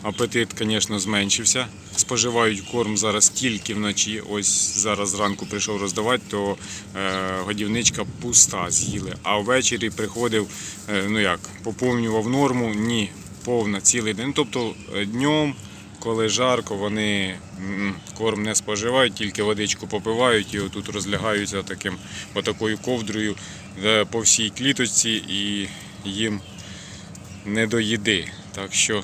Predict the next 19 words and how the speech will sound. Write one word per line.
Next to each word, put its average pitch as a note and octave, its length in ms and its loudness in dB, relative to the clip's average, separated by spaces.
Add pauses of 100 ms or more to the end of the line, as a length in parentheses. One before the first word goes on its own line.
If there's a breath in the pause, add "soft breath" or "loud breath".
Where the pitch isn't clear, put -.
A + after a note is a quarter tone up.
(100)
споживають G#2+ 720 2
корм G#2+ 320 0
зараз G2+ 400 0 (100)
тільки G#2+ 340 -2
вночі, G#2+ 520 2
тоді, G2 200 -2
коли G2 240 -6
холодно. A2+ 500 -6 (1000 loud breath)
Ну, G3 200 -4 (520 loud breath)
жара A2+ 480 2 (240)
також. G2 440 0 (540 loud breath)
Холодно F3 520 8
недобре, C#3+ 560 6 (120)
жарко C#3+ 400 6
недобре. B2 480 0 (1080 loud breath)
Ну, A#2+ 140 -6
нічого A2 340 2
не G#2 80 0
поробиш. F#2+ 460 0